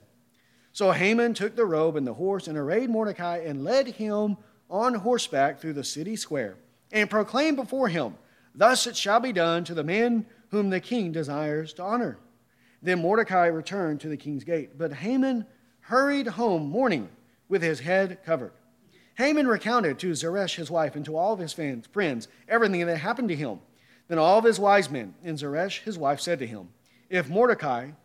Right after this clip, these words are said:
before whom you have begun to fall, is of Jewish origin,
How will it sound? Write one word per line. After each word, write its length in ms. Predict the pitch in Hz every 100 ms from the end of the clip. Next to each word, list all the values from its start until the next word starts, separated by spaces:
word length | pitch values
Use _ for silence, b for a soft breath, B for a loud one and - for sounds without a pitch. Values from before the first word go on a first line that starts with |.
| b b
before 480 | - 180 - 254 269
whom 240 | 214 233 196
you 120 | 160
have 100 | 151
begun 340 | 139 143 180
to 100 | 202
fall, 500 | 220 165 131 135 156 _ _
is 180 | 190 165
of 140 | 170
Jewish 340 | 127 160 208 190
origin, 540 | 208 233 147 113 127